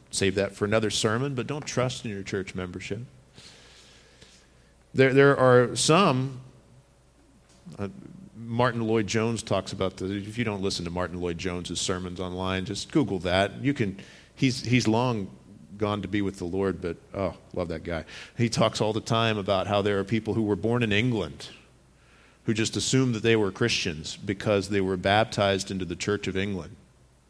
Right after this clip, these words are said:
because they were English. You can't be saved that way. You know, there's a, there's even a family in England where, where there is an, an elderly woman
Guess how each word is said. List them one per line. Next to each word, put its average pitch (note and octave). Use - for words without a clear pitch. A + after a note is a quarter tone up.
because F#2+
they G2
were G2+
English. A2
You A2+
can't A#2
be F#2+
saved G2+
that F2+
way. F#2
You B2
know, C3+
there's C3
a, B2+
there's B2
even B2
a G2+
family B2+
in B2
England C#3+
where, A#2
where A2
there A2+
is G#2
an, G2+
an G2
elderly A#2+
woman B2